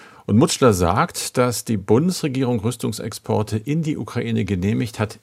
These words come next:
ist gar keine Ausnahme von derzeit geltenden Bestimmungen. Im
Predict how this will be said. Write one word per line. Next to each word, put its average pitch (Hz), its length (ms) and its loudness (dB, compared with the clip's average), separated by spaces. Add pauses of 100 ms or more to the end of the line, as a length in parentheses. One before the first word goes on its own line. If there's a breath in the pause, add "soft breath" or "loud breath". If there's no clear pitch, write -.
ist - 300 -4
gar 92 160 4
keine 87 400 -4
Ausnahme 85 480 0
von 101 240 -2
derzeit 92 440 -4
geltenden 92 360 -2
Bestimmungen. 101 680 0 (160)
Im 135 280 0